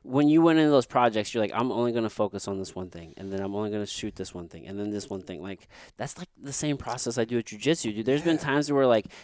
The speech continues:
Speaker 1: "These next three months, I'm only gonna do butterfly guard," or, "These next three months, I'm only gonna do this. I'm only gonna do," there's been, like, six months where I've only really worked, like, a couple positions because, like, I'm just trying to master this.
Speaker 2: Okay.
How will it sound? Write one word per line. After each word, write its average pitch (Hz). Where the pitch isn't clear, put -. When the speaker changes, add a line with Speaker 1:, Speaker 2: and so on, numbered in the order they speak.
Speaker 1:
"These 156
next 127
three 131
months, 117
I'm 113
only 107
gonna 104
do 101
butterfly 92
guard," 87
or, 95
"These 131
next 143
three 135
months, 120
I'm 110
only 113
gonna 113
do 110
this. 101
I'm 110
only 117
gonna 113
do," 98
there's 139
been, 175
like, 156
six -
months 139
where 127
I've 123
only 135
really 131
worked, 123
like, 110
a -
couple -
positions 101
because, 120
like, 117
I'm 123
just 127
trying 113
to 104
master 104
this. 92
Speaker 2:
Okay. 107